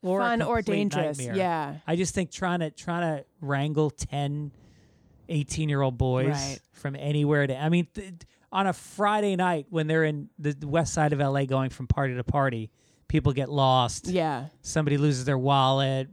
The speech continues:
Speaker 1: There's not enough space in the Uber. You know,
Speaker 2: Right.
Speaker 1: you don't wanna do that from country to country.
Speaker 2: No, but they do have cell phones. Like, back in our day,
Speaker 1: Oh,
Speaker 2: you would, you would
Speaker 1: forget
Speaker 2: never
Speaker 1: it.
Speaker 2: see your friend again.
Speaker 1: Exactly.
Speaker 2: But now there is a way they can get in touch.
Speaker 1: No, there, it's gonna be so much easier with Google Maps and,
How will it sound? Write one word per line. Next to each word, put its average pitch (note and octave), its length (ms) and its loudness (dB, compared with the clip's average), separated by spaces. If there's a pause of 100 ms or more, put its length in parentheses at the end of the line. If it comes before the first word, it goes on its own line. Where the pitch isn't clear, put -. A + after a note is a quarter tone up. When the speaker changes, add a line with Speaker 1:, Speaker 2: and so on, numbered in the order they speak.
(220)
Speaker 1:
There's D3 180 -6
not D3 140 -2
enough C#3 140 -6
space - 380 -2
in D3 60 -6
the C#3 60 -2
Uber. C3 640 0
You F3+ 140 0
know, F#3 80 2
Speaker 2:
Right. C#3 320 -2 (160)
Speaker 1:
you B3 60 -6
don't B3 80 2
wanna D3+ 100 4
do C#3+ 220 -4
that C#3 160 -2
from B2+ 160 -14
country - 400 -8
to A#2 80 -8
country. F3 240 -6
Speaker 2:
No, E3 540 0
but G#3 120 -2
they G#3+ 140 0
do B3 140 0
have B3 180 0
cell E3+ 260 -2
phones. - 640 -12 (240)
Like, A#3 160 0
back C#4 220 0
in B3+ 100 2
our A#3+ 140 0
day, F#3 220 2
Speaker 1:
Oh, C3 200 0
Speaker 2:
you F#3+ 120 2
would, F3 220 -2 (200)
you A3+ 80 -2
would A#3 80 0
Speaker 1:
forget G3 60 -2
Speaker 2:
never G3 160 0
Speaker 1:
it. G3 60 -2
Speaker 2:
see G#3+ 140 -2
your F3 120 2
friend E3 240 -2
again. C#3+ 360 -4
Speaker 1:
Exactly. A#2+ 560 -6
Speaker 2:
But F3 120 2
now F#3+ 200 4
there E3+ 180 4
is D#3+ 100 2
a D#3 80 0
way D3 160 0
they C#3 100 -4
can C#3+ 140 -4
get C#3 120 -8
in C#3+ 80 -8
touch. - 140 -4
Speaker 1:
No, C3+ 240 4
there, D3+ 180 4
it's F3 200 -2
gonna E3 160 0
be D3 80 2
so - 180 -2
much C#3 180 -4
easier B2+ 220 -4
with B2 160 -6
Google D3 300 2
Maps C3 520 -2
and, A2+ 280 -8